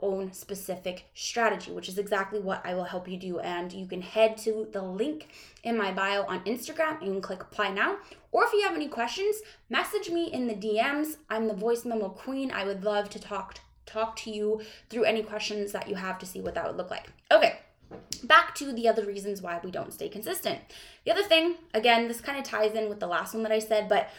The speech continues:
we don't have any patience. So we follow a certain strategy, again, whether that was taught to us in a program, in a masterclass, in something that we've seen, or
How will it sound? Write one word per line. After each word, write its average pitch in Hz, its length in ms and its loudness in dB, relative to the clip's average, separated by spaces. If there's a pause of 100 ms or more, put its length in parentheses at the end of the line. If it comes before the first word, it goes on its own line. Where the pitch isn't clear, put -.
(180)
we 277 100 -2
don't 427 180 4
have 339 160 4
any 285 160 0
patience. - 800 -6 (300)
So 269 300 4 (500)
we 277 120 -4
follow 359 680 6 (100)
a 254 100 -2
certain 262 540 -2 (320)
strategy, 214 640 2
again, 202 260 2
whether 196 220 0
that 196 160 -2
was 185 160 -6
taught - 280 -4
to 214 180 0
us 190 440 -2 (100)
in 190 520 -2
a 180 40 -6
program, 302 680 4 (340)
in 202 260 0
a 180 40 -2
masterclass, 247 760 2
in 214 80 0
something 185 300 -6
that 175 140 -4
we've 202 120 -2
seen, 302 420 -2
or 208 360 2